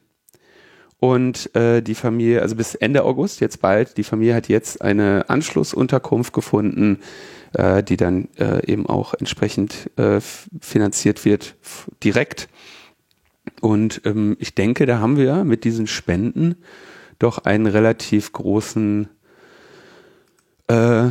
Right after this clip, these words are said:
ja, relativ viel machen können mit dem Geld. Und das, glaub ich, ist sehr gut, äh, untergekommen. Ähm, an dieser Stelle nochmal vielen Dank für alle,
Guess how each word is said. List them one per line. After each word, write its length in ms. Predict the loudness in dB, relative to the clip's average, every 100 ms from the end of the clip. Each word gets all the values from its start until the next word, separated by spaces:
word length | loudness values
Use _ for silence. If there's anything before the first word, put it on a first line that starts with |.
| -2 _ _ _ _ _ _ _ -2
ja, 200 | 2 2
relativ 420 | 2 2 0 -8
viel 240 | -2 0
machen 320 | 2 0 -2 -6
können 420 | -2 -2 -2 -8 -4
mit 220 | -4 0
dem 160 | 0
Geld. 340 | 2 4 2 0
Und 120 | 0
das, 340 | 2 2 -2
glaub 220 | 0 0 2
ich, 100 | -2
ist 160 | -4
sehr 140 | -2 -2
gut, 440 | -2 -6 -6 -10 -4
äh, 160 | -2
untergekommen. 880 | 0 -2 -2 -4 -4 -6 -6 -8 -12 _ _ -20 -20 -20 -20 -20 -20 _ _ -6
Ähm, 400 | -2 -2 -2 -6 -16 -20 -8
an 140 | -2
dieser 200 | 2 2
Stelle 300 | 2 2 2
nochmal 460 | 2 0 0 2 2
vielen 420 | -2 0 2 4
Dank 320 | 2 2 0
für 400 | -6 -2 0 2
alle, 480 | 2 2 4 2 0